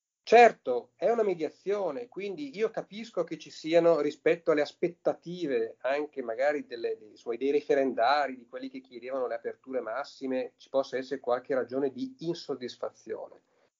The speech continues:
Però bisogna anche capire che la politica è l'arte del possibile, è, diciamo, il faticoso tentativo di fare dei passi in avanti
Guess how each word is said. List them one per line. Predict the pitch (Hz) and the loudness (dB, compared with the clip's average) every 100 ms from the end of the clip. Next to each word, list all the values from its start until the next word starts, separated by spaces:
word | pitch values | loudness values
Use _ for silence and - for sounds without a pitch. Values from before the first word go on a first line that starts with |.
| _ _ _ - | _ _ _ 4
Però | 202 233 | 10 12
bisogna | 147 160 | 10 4
anche | 170 170 | 2 0
capire | 165 185 139 | -2 0 -2
che | 131 | -2
la | |
politica | 143 156 175 208 208 160 | -2 -4 -4 -8 -6 -6
è | 123 135 165 - _ - | -2 -2 -4 -6 _ -10
l'arte | 117 143 143 120 | -4 -2 -2 -8
del | 104 | -12
possibile, | - 127 - 156 165 190 196 185 _ _ _ _ | -14 -20 -18 -16 -10 -4 -2 -4 _ _ _ _
è, | 147 156 156 | 8 8 8
diciamo, | - 131 135 139 139 - _ _ _ _ _ _ _ _ - | 0 -8 -4 -2 -4 -8 _ _ _ _ _ _ _ _ -18
il | 135 | -6
faticoso | - 170 170 175 185 | 0 0 4 6 6
tentativo | 180 170 170 170 175 | 4 2 2 2 -2
di | 139 | 2
fare | 165 165 | 2 2
dei | 147 | 0
passi | - 151 - | -4 -6 -4
in | 139 | 0
avanti | 123 113 107 120 - 180 | 0 0 -6 -12 -12 -12